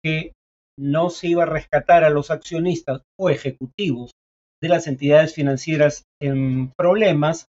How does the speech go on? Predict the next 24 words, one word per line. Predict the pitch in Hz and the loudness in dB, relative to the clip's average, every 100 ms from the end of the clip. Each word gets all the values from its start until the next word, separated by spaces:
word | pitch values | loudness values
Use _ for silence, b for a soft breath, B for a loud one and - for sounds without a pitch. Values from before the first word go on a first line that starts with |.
| _ _ _ _ - | _ _ _ _ 2
para | 185 185 | 6 6
evitar | 170 165 160 | 4 2 2
el | 165 | 2
llamado | 139 143 143 139 | 2 2 2 2
daño | 139 139 135 | 2 2 0
moral, | 127 175 160 123 | 0 2 2 0
es | 135 131 | -4 -6
decir, | 127 156 147 170 | -8 -6 -6 -6
para | 139 135 | -4 -2
no | 139 147 | 0 -2
generar | - 160 139 131 139 | -4 -4 -2 0 0
incentivos | 139 135 127 139 135 135 - | -2 -4 -6 -4 -4 -4 -6
perversos. | 143 175 - - - | 2 4 2 -6 -16
La | 135 | -12
idea | 147 151 | -4 -2
básica | 151 - - | -2 -6 -10
es | 135 | -4
la | 135 | -4
siguiente. | 139 190 139 - _ _ _ _ _ _ _ _ _ _ | -2 -2 -2 -2 _ _ _ _ _ _ _ _ _ _
Si | 156 - - | -8 -8 -4
cuando, | 156 156 151 151 147 147 147 143 143 147 | 0 0 0 0 2 4 4 4 2 -2
eh, | 165 143 139 135 135 131 127 127 156 _ _ _ - | -4 0 2 2 2 0 -2 -4 -8 _ _ _ -10
directivos | 143 143 139 170 175 170 165 - _ - | -2 -2 -2 -2 0 0 -4 -18 _ -8
financieros | 151 143 143 - 175 131 - | -4 -2 -2 0 0 0 -2